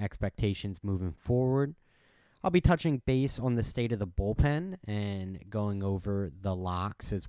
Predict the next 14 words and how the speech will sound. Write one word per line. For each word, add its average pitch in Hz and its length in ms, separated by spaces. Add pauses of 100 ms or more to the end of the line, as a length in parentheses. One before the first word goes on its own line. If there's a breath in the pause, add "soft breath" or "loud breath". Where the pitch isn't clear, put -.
well 92 280
as 92 380
the 98 120
final 92 460
ace 92 200
spot 92 480
and 98 160
who 95 120
I 92 100
think 95 260
it 90 160
should 87 240
go 95 180
to. 117 380